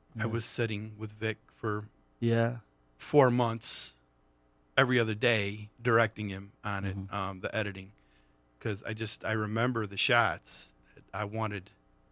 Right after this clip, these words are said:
Speaker 1: at what point in the film. And I know Harley's a lot like this, too. It's like painting a picture. You
Speaker 2: Yeah.
Speaker 1: know, you know what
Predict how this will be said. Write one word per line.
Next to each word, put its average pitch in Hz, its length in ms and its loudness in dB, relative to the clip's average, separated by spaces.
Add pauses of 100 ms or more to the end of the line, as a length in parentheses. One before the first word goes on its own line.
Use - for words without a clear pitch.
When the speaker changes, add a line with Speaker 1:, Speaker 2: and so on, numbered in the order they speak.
(240)
Speaker 1:
at 107 120 -4
what 123 240 2
point 123 260 2
in 98 40 -14
the 85 80 -12
film. 117 360 0
And 104 120 -10
I 110 100 -4
know 131 160 2
Harley's 117 340 2
a 113 60 -6
lot 104 180 -2
like 104 140 -10
this, - 140 -12
too. 143 180 -2
It's - 120 -6
like 110 160 -4
painting 120 280 0
a 90 60 -6
picture. - 600 -2
You 113 100 -6
Speaker 2:
Yeah. 143 80 -2
Speaker 1:
know, 107 80 -2
you 131 180 0
know 123 320 2
what 104 240 -4